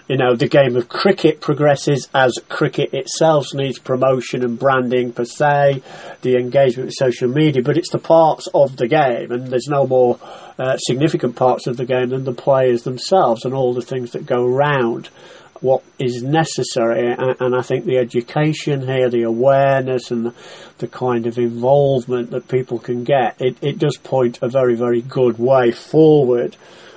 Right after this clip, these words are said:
uh, for future careers and for extended careers. And, and clearly as time goes on, you know, everyone's a brand these days, and, and the more significant, uh,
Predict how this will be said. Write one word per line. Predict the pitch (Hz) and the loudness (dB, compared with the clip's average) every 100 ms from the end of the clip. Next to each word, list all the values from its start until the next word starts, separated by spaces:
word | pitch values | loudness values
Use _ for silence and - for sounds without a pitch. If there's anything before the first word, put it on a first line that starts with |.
| - | -12
uh, | 73 - - | -10 -8 -8
for | - 117 | -8 -8
future | - 127 - 127 | -2 -4 -2 -8
careers | - 120 123 127 123 | -2 0 0 0 -2
and | 113 | -4
for | 123 | -2
extended | 123 - - 131 127 117 - | -2 -4 -2 -2 0 -4 -4
careers. | - 117 123 - 120 | -6 -4 -4 -4 -2
And, | 120 127 - - - - | -2 -4 -12 -20 -14 -10
and | 120 | -6
clearly | - 139 127 117 | 2 4 4 2
as | - | 0
time | - 131 127 | -6 -2 -2
goes | 117 117 117 120 | 0 0 0 2
on, | 143 143 127 104 123 117 - - - | 4 6 4 0 -4 -10 -18 -20 -12
you | - | -6
know, | 120 123 147 | -4 -2 0
everyone's | 139 127 113 110 | 2 2 0 -2
a | 110 | -4
brand | 123 120 113 | -2 -2 0
these | 120 117 - | 0 -2 -4
days, | 123 120 131 123 | -8 -6 -8 -6
and, | 120 | -6
and | 120 131 120 120 | -6 -6 -4 -4
the | |
more | 127 131 123 - _ | -2 2 2 0 _
significant, | - 123 120 127 - 123 123 120 - - - - - - | -10 -8 -4 -6 -6 -6 -8 -8 -12 -18 -20 -20 -20 -12
uh, | 107 107 - 95 95 | -10 -8 -6 -6 -6